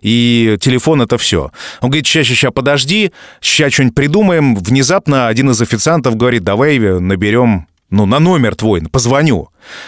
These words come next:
Я говорю, "О, давай, хорошая идея". Короче, значит, он набирает мой номер телефона, звонит туда, г-, гудки проходят. И я их слышу в, э, в этом, э,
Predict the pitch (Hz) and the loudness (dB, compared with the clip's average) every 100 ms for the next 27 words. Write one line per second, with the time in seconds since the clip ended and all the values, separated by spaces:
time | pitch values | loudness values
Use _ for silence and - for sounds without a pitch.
0 | - 117 127 139 143 113 139 131 143 135 | -6 -2 2 2 2 2 2 2 2 2
1 | 143 143 110 82 82 139 135 113 92 104 | 2 2 0 0 0 0 0 0 0 0
2 | 113 113 127 127 135 151 127 120 127 123 | 0 0 2 2 2 0 2 2 2 2
3 | 107 110 98 90 80 92 - - 131 147 | 0 0 0 -2 -2 -4 -6 -4 0 2
4 | 143 123 147 139 135 117 117 143 - 220 | 2 0 0 0 0 -2 -2 -2 -2 -2
5 | 233 135 - 175 101 73 - - - - | -2 -2 0 0 0 -6 -14 -20 -18 -6
6 | 139 165 202 175 - - 175 160 123 107 | -2 0 2 2 0 0 2 2 0 0
7 | 101 120 120 120 - 101 123 92 87 87 | 0 0 2 0 -2 -4 -2 -2 -4 -4
8 | 90 87 | -4 -6